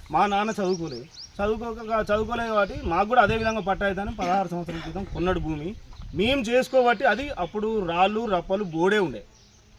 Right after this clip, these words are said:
అలాంటి భూమిని దా-, సుమారుగా అప్పుడు ఆ రోజులలోనే పద-, పదహారు సంవత్సరాల క్రితం ఒక నా-, సుమారుగా మూడు నుంచి నాలుగు లక్షలు ఖర్చు పెట్టుకొని దాన్ని ఒక రూపకంగా చేసుకున్నాం. మేము తర్ల కొట్టించి దాన్ని ఒక రూపకంగా మార్చుకున్నాం. మేము చేసుకుంటున్నాం. ఈ ఇప్పుడు మా మీద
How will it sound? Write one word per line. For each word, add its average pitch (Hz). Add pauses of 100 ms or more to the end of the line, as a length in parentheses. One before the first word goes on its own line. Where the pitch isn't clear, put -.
(100)
అలాంటి 202
భూమిని 214 (480)
దా-, 185
సుమారుగా 240
అప్పుడు 214
ఆ 202
రోజులలోనే 220
పద-, 185
పదహారు 190
సంవత్సరాల 190
క్రితం 180
ఒక 190
నా-, 165
సుమారుగా 196
మూడు 190
నుంచి 196
నాలుగు 175
లక్షలు 165
ఖర్చు 160
పెట్టుకొని 180
దాన్ని 175 (360)
ఒక 175
రూపకంగా 196
చేసుకున్నాం. 180
మేము 117
తర్ల 170
కొట్టించి 175
దాన్ని 175
ఒక 165
రూపకంగా 175
మార్చుకున్నాం. 156 (540)
మేము 214
చేసుకుంటున్నాం. 254
ఈ 240
ఇప్పుడు 226
మా 185
మీద 233